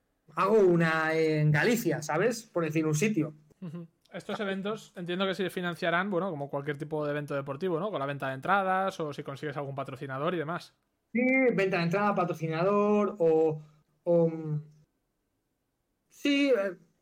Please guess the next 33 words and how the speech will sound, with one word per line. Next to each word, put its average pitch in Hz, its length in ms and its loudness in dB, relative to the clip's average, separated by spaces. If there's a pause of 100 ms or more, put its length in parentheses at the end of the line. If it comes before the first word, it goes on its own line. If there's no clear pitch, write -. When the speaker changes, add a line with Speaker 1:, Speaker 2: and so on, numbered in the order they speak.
Speaker 1:
más, 220 360 -2
básicamente 254 560 2
es 254 140 -2
un 247 240 -4
patrocinador 233 880 4
o, 190 440 4 (600)
o 190 140 2
directamente 233 840 4
tú 233 160 2
piensas 226 400 4
que 202 220 2
co-, 180 180 2
como 170 720 2
el 175 160 4
evento 226 560 4
va 220 80 4
relacionado 208 560 2
con 185 180 2
Baeli, 170 420 2 (440)
o - 40 -20
sea, 180 120 0
es 170 160 -2
un 190 80 0
evento 185 340 4
dentro 180 220 4
de 175 80 6
lo 170 80 4
que 165 80 0
es 156 60 0
la 165 100 0
empresa 160 340 0
Baeli, 156 360 2
¿vale? 175 280 0